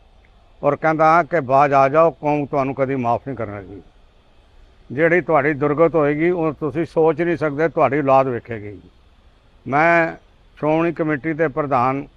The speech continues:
ਸਰਦਾਰ ਹਰਜਿੰਦਰ ਸਿੰਘ ਜੀ ਧਾਮੀ ਐਡਵੋਕੇਟ ਸਾਹਿਬ ਨੂੰ ਅਪੀਲ ਕਰਦਾ ਕਿ ਇਸ ਮਸਲੇ ਦੇ ਉੱਤੇ ਫੌਰਨ ਮੀਟਿੰਗ ਬੁਲਾ ਕੇ ਗਿਆਨੀ ਰਘੁਵੀਰ ਸਿੰਘ ਬਾਰੇ ਫੈਸਲਾ ਲੈਣ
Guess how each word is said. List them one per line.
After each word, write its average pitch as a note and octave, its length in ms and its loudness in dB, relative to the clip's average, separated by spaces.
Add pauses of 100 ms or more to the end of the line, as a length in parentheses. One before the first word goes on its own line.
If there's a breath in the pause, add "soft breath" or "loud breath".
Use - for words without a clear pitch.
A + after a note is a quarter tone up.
(640)
ਸਰਦਾਰ C#3+ 400 4
ਹਰਜਿੰਦਰ C3+ 520 -2
ਸਿੰਘ D3+ 260 -4
ਜੀ C#3+ 120 -4
ਧਾਮੀ C3 340 -2
ਐਡਵੋਕੇਟ C3+ 520 -2
ਸਾਹਿਬ C3 220 -2
ਨੂੰ C#3 160 -4
ਅਪੀਲ B2+ 240 -8
ਕਰਦਾ B2+ 420 -4 (760)
ਕਿ G3 180 -6
ਇਸ G#3 240 0
ਮਸਲੇ E3 400 0
ਦੇ D#3 120 0
ਉੱਤੇ D3+ 340 0 (680)
ਫੌਰਨ E3 340 2
ਮੀਟਿੰਗ D#3 380 -2
ਬੁਲਾ B2+ 220 4
ਕੇ A#2+ 320 -2 (560)
ਗਿਆਨੀ D3 340 2
ਰਘੁਵੀਰ C3+ 400 -2
ਸਿੰਘ D3+ 240 -4
ਬਾਰੇ C#3 260 2
ਫੈਸਲਾ C3+ 400 0
ਲੈਣ D3+ 340 0